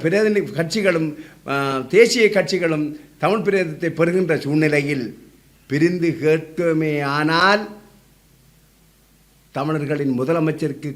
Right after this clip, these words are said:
கேள்விக்குறியை உண்டாக்குவதற்கு தமிழ் கட்சிகள் வழியமைக்காது என நான் நம்புகிறேன். ஆகவே, கிழக்கு மாநிலத்தில் தமிழர் ஒருவர் முதலமைச்சராக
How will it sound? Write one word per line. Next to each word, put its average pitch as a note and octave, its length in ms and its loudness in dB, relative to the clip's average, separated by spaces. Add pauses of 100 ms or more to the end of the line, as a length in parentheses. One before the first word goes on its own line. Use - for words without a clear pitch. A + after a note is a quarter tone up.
(120)
கேள்விக்குறியை F#3+ 640 0 (480)
உண்டாக்குவதற்கு G3 880 2 (420)
தமிழ் F#3+ 300 2
கட்சிகள் F#3+ 460 -2 (140)
வழியமைக்காது G3+ 880 4
என A3+ 180 2
நான் E3+ 180 -2
நம்புகிறேன். D#3 460 -4 (300)
ஆகவே, D#3 260 2 (100)
கிழக்கு F3+ 320 -2
மாநிலத்தில் F3 360 -2
தமிழர் G#3 280 2
ஒருவர் G3 260 0 (360)
முதலமைச்சராக G3 600 2